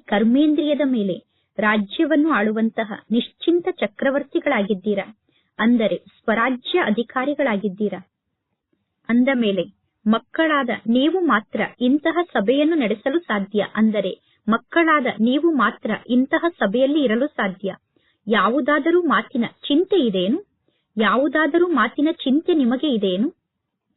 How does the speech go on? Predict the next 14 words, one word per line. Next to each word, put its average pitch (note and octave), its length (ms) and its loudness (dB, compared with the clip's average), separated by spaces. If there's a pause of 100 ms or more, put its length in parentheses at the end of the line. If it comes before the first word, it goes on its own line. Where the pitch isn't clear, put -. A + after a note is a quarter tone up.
(160)
ಯಾವುದಾದರೂ C4 800 2
ಮಾತಿನ A3 360 -2 (200)
ಚಿಂತೆಯನ್ನು E4+ 600 2
ಮಾಡುತ್ತಿದ್ದೀರೇನು? A3 840 0 (280)
ಏಕೆಂದರೆ G3+ 560 -2 (480)
ನಿಮ್ಮ C#4 240 2 (120)
ಸಂಪೂರ್ಣ E4 580 2 (100)
ಚಿಂತೆಯನ್ನು B3 580 0 (120)
ನೀವು C4+ 320 0
ಪರಮಾತ್ಮ A3 600 0
ತಂದೆಗೆ G#3+ 440 0
ಅರ್ಪಣೆ A#3+ 420 -2
ಮಾಡಿದ್ದೀರಾ. G3 560 -4 (720)
ತಂದೆಗೆ C4+ 460 2